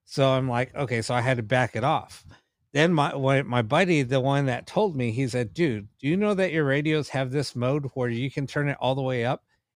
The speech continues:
and you're gonna get nothing but responses?" And I said, "Wait, what? What are you talking about?"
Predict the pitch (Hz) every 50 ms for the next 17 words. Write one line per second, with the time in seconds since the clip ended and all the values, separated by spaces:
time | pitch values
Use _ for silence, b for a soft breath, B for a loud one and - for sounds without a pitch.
0 | _ - 131 127 131 135 139 135 151 147 139 139 135 147 135 123 123 123 120 -
1 | 151 127 123 143 - - 117 104 - - 104 113 120 117 - 180 165 139 131 117
2 | 113 113 101 - 110 107 110 104 98 98 - - 147 190 180 135 127 160 180 202
3 | 208 170 - 139 156 147 - 139 113 107 113 - -